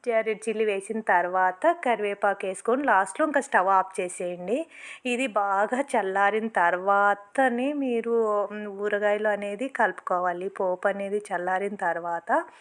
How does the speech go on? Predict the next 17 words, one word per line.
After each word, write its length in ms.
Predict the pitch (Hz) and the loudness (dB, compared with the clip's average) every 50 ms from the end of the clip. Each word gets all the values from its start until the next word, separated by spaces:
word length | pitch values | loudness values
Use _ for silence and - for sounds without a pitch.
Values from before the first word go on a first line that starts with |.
| - - - - - - - - | -20 -20 -20 -20 -20 -18 -12 -8
ఇట్లా 300 | 254 247 233 - 240 226 | -8 -8 -2 2 2 2
వేసేసి 680 | 214 208 202 202 196 - 214 208 208 - - 320 339 | 4 2 -2 -4 -6 -6 -6 -6 -6 -6 -4 -4 -2
లాస్ట్లో 800 | 339 302 240 214 202 202 202 202 202 208 - - - 240 240 226 208 | 0 2 2 4 4 4 4 4 2 0 -2 -8 -4 -2 0 2 2
అయితే 540 | 202 196 190 190 196 202 - - - 339 359 | 4 2 2 0 -2 -6 -8 -6 -4 -4 -4
మీరు 600 | 349 320 294 262 226 226 226 220 220 214 214 214 | -2 -2 -2 0 2 2 2 2 2 0 -2 -2
ఈ 240 | 214 208 214 214 | -4 -4 -4 -6
ఊరగాయలో 800 | 208 196 196 196 190 190 190 196 196 202 196 208 254 269 262 240 | -6 -4 -4 -2 -2 -2 0 -2 -4 -4 -4 -4 -4 -2 -2 -4
కలిపేసేయండి. 1000 | 226 - 208 185 180 180 - 190 185 180 - - 196 185 185 180 185 190 214 254 277 | -2 0 0 -2 -2 -2 -6 -6 -6 -6 -6 -6 -6 -6 -6 -6 -6 -4 -2 -2 -2
కొంచెం 360 | - - 254 240 233 247 269 | -2 -2 -2 0 0 0 -2
ఒక 200 | 269 - - 262 | -2 0 -2 -2
టూ 280 | 240 240 226 208 208 208 | -2 0 2 0 0 0
మినిట్స్ 380 | 208 208 202 202 196 - - | -2 -6 -10 -10 -12 -8 -4
అయితే 240 | 220 208 208 - 240 | -4 -4 -2 -2 -4
పడుతుంది 800 | 233 - 208 170 165 - - - 220 220 202 180 170 175 220 269 | 0 2 2 2 2 0 -2 -4 -4 -4 -4 -6 -6 -4 -2 0
ఆయిల్ 360 | 262 220 196 190 190 190 196 | 2 4 4 4 4 2 -2
అంతా 240 | 196 190 202 - 226 | -4 -6 -4 -4 -4
కలిసేకి. 760 | 220 - 202 185 180 - - - 185 170 - - 208 254 320 | -2 0 -2 -2 -2 -6 -8 -8 -8 -8 -6 -8 -8 -8 -8